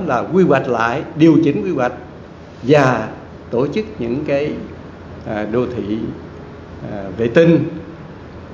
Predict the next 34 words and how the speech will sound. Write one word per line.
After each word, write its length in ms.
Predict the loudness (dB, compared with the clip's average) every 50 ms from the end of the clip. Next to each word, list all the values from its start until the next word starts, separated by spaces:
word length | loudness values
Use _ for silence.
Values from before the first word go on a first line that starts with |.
| -12 -2 0
hay 120 | 2 4
là 140 | 4 4 2
những 220 | 2 0 0 0
cái 120 | 0 0 0
trung 160 | 0 0 0 0
tâm 260 | 0 0 -2 -2 -6 -8 -12 -14 -16 -16 -16 -16 -16 -16 -16 -16 -14 -4 0
vệ 120 | 0 2
tinh 340 | 2 4 2 2 2 0 -2 -4 -6 -6
của 320 | -4 0 2 2 2 2 0 -2 -4 -8 -8 -4
cái 300 | -2 -2 -2 -2 -2 -4 -6
trung 100 | -6 -6 -4 -4
tâm 180 | -4 -4 -4 -6 -8 -12 -14 -14 -16 -14 -10 0
lớn 400 | 4 4 4 6 4 2 -2 -2
của 60 | -6 -8 -10
thành 100 | -10 -8
phố. 200 | -6 -6 -6 -6 -6 -8 -12 -14 -16 -16 -16 -16 -16 -16 -16 -14 -10 -10
Thì 60 | -6 -4
tôi 100 | -2 0
cho 220 | 4 4 4 4 4
rằng 240 | 2 -2 -2 -4 -6 -4 -4
cái 120 | -2 -2
đó 220 | -2 -2 -4 -4 -4 -4
là 100 | -6 -6
một 180 | -6 -6 -6 -6
cái 100 | -6 -6 -6
cách 120 | -6 -8 -8 -8 -10 -4 -2 0
<coughs> 80 | 0 2 0 -2 -4 -6 -10 -12 -14 -16 -16 -16 -16 -16 -16 -16 -8 0
giải 200 | 2 4 4 4 4 4
quyết 260 | 4 4 2 2 -2
được 200 | -4 -4 -6 -8 -12 -14 -16 -16 -18 -16 -10 -6
cái, 540 | -2 0 0 0 0 -2 -2 -2 -4 -4 -4 -4 -4 -4 -6 -8 -10 -12 -14 -16 -16 -16 -16 -16 -16 -14 -8 -4
cái, 200 | -2 -2 -2 -2 -4 -4
cái, 140 | -6 -6 -6 -8 -8
cái 100 | -10 -8